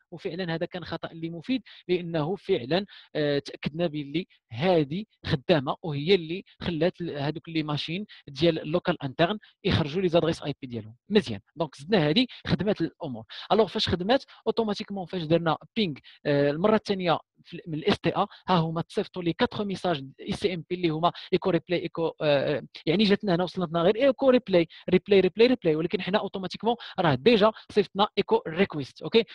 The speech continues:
صيفطنا ايكو ريكويست اللي هو البينغ. آه، الوغ باش عرفنا هنا في الروتور باللي فعلًا هاد الاولين وصلوا وباللي درت، درت ترانسلاسيون، فعلًا لقينا باللي راه مية واثنين وتسعين، هادي مية وثمانية وستين، واحد جوج اللي هي لا ماشين اس تي ا، ما خرجاتش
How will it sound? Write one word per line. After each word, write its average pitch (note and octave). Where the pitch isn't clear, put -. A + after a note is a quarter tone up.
صيفطنا G3
ايكو F#3+
ريكويست F3+
اللي D#3+
هو F3
البينغ. D#3
آه، D#3+
الوغ B3
باش G3
عرفنا G3
هنا G3+
في -
الروتور G3
باللي F#3+
فعلًا F3
هاد E3+
الاولين E3+
وصلوا G#3+
وباللي F#3+
درت، F3
درت G3
ترانسلاسيون، G3
فعلًا A3+
لقينا G#3
باللي F#3
راه F#3
مية F3+
واثنين A3+
وتسعين، E3
هادي F#3+
مية F#3
وثمانية G3
وستين، E3+
واحد E3
جوج F3
اللي G3+
هي F#3+
لا F#3+
ماشين F3
اس F#3
تي D3+
ا، F3+
ما G3
خرجاتش G#3